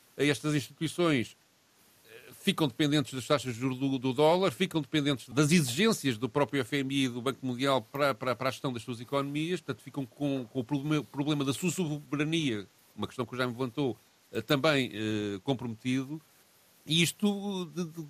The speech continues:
responde, digamos, a esta pressão que, que existiu à volta da guerra da Ucrânia, provocou uma reação da Rússia, que se pôs a mexer, e a China,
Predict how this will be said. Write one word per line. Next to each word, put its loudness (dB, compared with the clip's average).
responde, 4
digamos, 0
a 2
esta 0
pressão 2
que, -8
que -12
existiu 2
à 6
volta -2
da -2
guerra 0
da 2
Ucrânia, 0
provocou 0
uma 4
reação 2
da 4
Rússia, 0
que -6
se -6
pôs 0
a 0
mexer, -2
e 4
a 4
China, 0